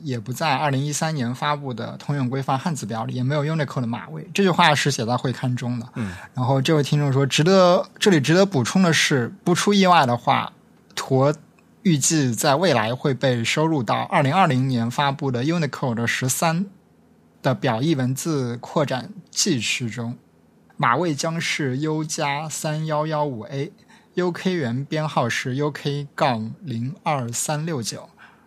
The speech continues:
Speaker 1: 查阅，查阅，查阅一个链接可知，他给我们发了一个链接。该字出现在《汉语大字典》第八卷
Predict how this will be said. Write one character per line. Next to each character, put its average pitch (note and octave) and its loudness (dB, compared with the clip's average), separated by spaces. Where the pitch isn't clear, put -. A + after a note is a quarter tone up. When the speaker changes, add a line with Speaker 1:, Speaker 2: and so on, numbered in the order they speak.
Speaker 1:
查 C3+ -2
阅， D3+ 0
查 C#3+ 2
阅， D#3 4
查 - -4
阅 D#3+ 2
一 C#3 0
个 D3 0
链 D3+ -2
接 D#3+ -2
可 B2+ -8
知， A2+ -10
他 B2 -12
给 C3 -4
我 B2+ -2
们 A2 -4
发 C3+ -4
了 B2+ -6
一 B2 -8
个 B2+ -8
链 B2+ -6
接。 A2+ -10
该 F#3+ 4
字 F#3+ 0
出 F3+ -2
现 F3+ 0
在 D3 2
《汉 D#3 0
语 B2+ -2
大 D#3 -2
字 C#3 -6
典》 A#2+ -6
第 D#3+ -4
八 F3+ 2
卷 D#3 -4